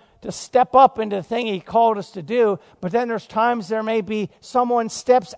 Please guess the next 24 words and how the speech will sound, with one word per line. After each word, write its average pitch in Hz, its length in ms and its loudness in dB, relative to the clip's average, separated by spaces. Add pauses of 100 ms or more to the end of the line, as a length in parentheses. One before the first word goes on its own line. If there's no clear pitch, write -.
out 254 240 2
of 233 140 0
the 226 80 -2
ministry 240 540 -2
where 220 220 0
they 208 140 0
are 233 300 6
into 220 240 -2
a 190 80 8
higher 208 400 6
level 185 420 4 (220)
because 214 340 2
there's 214 220 -2
a 214 80 -4
greater, 226 640 2 (480)
uh, 160 380 4 (800)
realm 247 500 2
of 196 140 -2
ministry 240 640 -2
or 208 160 0
leadership 233 640 -2
needed. 180 640 -4 (1500)
Uzi-, 202 420 0 (100)
uh, 190 200 2